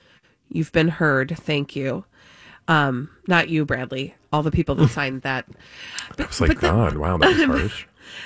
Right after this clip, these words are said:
Speaker 1: But the
Speaker 2: Thanks for
Speaker 1: fact
Speaker 2: sharing your voice. Now let me doo-doo all over it.
Speaker 1: <laughs> No, but honestly, this is, um, what is frustrating about this is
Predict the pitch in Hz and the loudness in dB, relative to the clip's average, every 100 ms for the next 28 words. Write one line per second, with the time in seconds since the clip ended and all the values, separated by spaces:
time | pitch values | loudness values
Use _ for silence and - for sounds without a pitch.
0 | - 294 311 - 165 175 - 226 202 196 | -10 -6 -4 2 4 4 4 2 4 4
1 | 151 131 110 113 104 90 80 82 - 135 | 4 2 4 6 6 2 0 -2 2 4
2 | 143 143 117 127 104 101 120 90 85 82 | 4 4 2 0 2 2 2 4 4 4
3 | 92 90 87 78 67 67 - - - - | 4 4 2 0 -4 -4 -6 -2 -2 0
4 | 359 - 359 - - 247 - - - - | -2 -2 -4 -6 -6 -8 -10 -16 -14 -8
5 | - 349 - 320 339 359 330 247 214 208 | -2 0 0 0 0 -2 -4 -4 -2 0
6 | 269 - 320 262 - 208 165 143 - 220 | 0 2 -2 0 2 4 2 -2 -6 -2
7 | 285 254 - 359 - 320 240 196 180 170 | 0 0 -2 -4 0 0 0 0 0 0
8 | 175 - 170 156 | -2 0 0 0